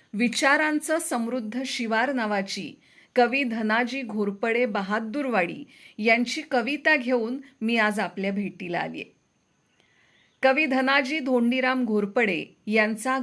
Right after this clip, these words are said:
गाऱ्हाणं नावाचा कविता संग्रह प्रकाशित असून, जामिनावर सुटलेला काळा घोडा या आगामी कविता संग्रहातील ही कविता आहे. कवितेचे शीर्षक आहे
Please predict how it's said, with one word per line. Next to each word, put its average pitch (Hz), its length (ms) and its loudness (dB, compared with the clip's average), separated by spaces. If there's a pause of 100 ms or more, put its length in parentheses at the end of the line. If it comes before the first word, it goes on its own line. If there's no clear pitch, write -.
गाऱ्हाणं 233 580 2
नावाचा 220 600 -2 (340)
कविता 226 420 2
संग्रह 208 480 -4
प्रकाशित 214 640 -2
असून, 233 480 -4 (520)
जामिनावर 311 840 4
सुटलेला 262 600 0
काळा 226 420 2
घोडा 196 400 2 (560)
या 233 200 6
आगामी 240 720 2
कविता 254 420 0
संग्रहातील 220 840 -4 (320)
ही 240 160 -4 (100)
कविता 175 380 0
आहे. 190 260 -6 (480)
कवितेचे 220 580 0
शीर्षक 233 640 -4
आहे 214 400 2